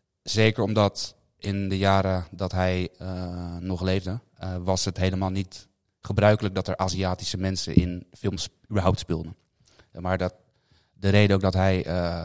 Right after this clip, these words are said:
naar Amerika wilde verhuizen is, ehm, en dat hij films wilde gaan maken is volgens mij omdat hij een film zag, eh,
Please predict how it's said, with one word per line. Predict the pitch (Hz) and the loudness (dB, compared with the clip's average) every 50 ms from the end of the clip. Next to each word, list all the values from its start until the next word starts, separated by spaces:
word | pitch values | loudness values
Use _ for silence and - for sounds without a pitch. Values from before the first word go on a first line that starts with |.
| 85 | -6
naar | 87 92 80 | -6 -4 -2
Amerika | 92 98 101 104 101 - 110 101 95 | 0 0 2 2 2 2 2 2 4
wilde | 104 104 98 98 | 4 2 2 2
verhuizen | 90 95 92 92 98 98 92 87 - | 0 2 2 4 2 2 0 -2 -4
is, | 82 92 87 - - - - - - _ _ _ | -4 -4 -4 -2 -4 -6 -6 -10 -12 _ _ _
ehm, | - 95 95 95 95 92 92 92 92 90 90 90 87 87 85 80 - _ _ _ _ _ _ _ | -12 -8 -6 -4 -2 -2 -2 -2 -2 -2 -2 -4 -6 -8 -10 -12 -16 _ _ _ _ _ _ _
en | - 101 | -4 -2
dat | 101 101 - | 0 0 0
hij | 92 | 0
films | - 107 104 104 98 | 0 0 0 2 2
wilde | 104 104 107 - | 2 2 2 2
gaan | 101 98 | 2 2
maken | 98 98 98 - 85 | 2 2 2 2 -2
is | 82 - | -4 -6
volgens | - 101 95 - - | -6 -6 -6 -4 0
mij | 95 98 98 101 | 2 2 2 2
omdat | 98 104 98 - - - - | 2 0 -2 -2 -4 -10 -12
hij | - 90 92 92 90 85 - | -6 -4 -2 -2 -2 -2 -4
een | 90 90 | -8 -6
film | - - 107 110 120 | -4 -2 -2 0 0
zag, | 110 113 120 127 - - - - - | 0 0 0 -2 -4 -10 -16 -16 -14
eh, | - - | -12 -12